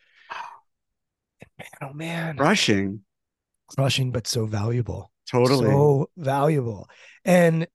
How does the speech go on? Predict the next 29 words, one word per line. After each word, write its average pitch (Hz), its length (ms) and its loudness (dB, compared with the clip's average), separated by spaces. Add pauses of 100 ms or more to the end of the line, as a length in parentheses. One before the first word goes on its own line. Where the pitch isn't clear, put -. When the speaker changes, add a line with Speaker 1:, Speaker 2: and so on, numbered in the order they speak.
(160)
Speaker 1:
and 170 220 2
there 156 100 2
was 151 140 -2
another 165 280 -2
one 139 200 -6
where 135 80 -8
I 131 80 -8
used 147 280 -6
a 165 60 -6
word 143 400 -4
and 123 100 -10
the 120 60 -10
person 143 320 -8
was 131 100 -10
offended 156 460 -6
by 135 160 -2
that 135 200 -2
word. 143 360 -2
And 120 140 -10
to 143 100 -6
your 139 80 -4
point 107 220 -2
about 143 180 -2
Speaker 2:
Mm. 147 40 -8
Speaker 1:
knowing 147 200 -6
your 165 160 -4
audience, 175 500 -4 (360)
okay, - 460 -4
Speaker 2:
Mm. - 100 -14